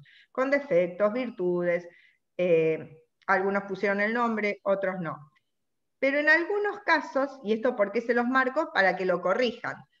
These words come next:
pusieron, "La mujer, este, que es mi, que, que yo admiro es la mujer que sale adelante con los problemas".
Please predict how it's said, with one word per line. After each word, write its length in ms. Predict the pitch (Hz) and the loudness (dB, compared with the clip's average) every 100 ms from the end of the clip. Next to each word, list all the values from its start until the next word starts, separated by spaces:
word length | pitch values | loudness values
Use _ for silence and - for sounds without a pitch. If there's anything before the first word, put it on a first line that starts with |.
| _ | _
pusieron, 680 | 247 254 247 233 202 190 185 - - | -8 -8 -2 0 2 0 -2 -12 -16
"La 160 | - 262 | 0 0
mujer, 640 | 294 339 - 381 392 392 381 - _ - | 2 -4 -4 -2 0 -2 -4 -12 _ -6
este, 720 | 233 226 - 226 220 214 214 | -4 -4 -6 -2 -2 -2 -4
que 160 | 220 302 | -2 -2
es 40 | |
mi, 460 | 285 269 294 330 330 - | -2 -4 -6 -6 -8 -8
que, 340 | - 196 190 180 | -4 -2 -4 -6
que 100 | 190 | -8
yo 120 | 190 185 | -2 -2
admiro 500 | - 254 330 330 285 | -2 -4 -6 0 2
es 180 | 277 254 | 2 0
la 140 | 233 | -2
mujer 480 | 220 214 - 269 269 | -2 -4 -2 -2 -2
que 100 | 220 | -8
sale 320 | 220 262 254 | 0 0 2
adelante 480 | 233 214 226 240 233 | 0 2 2 2 -2
con 140 | 190 | -4
los 120 | 185 185 | -4 -6
problemas". 540 | 175 165 156 - _ | -4 -2 -4 -10 _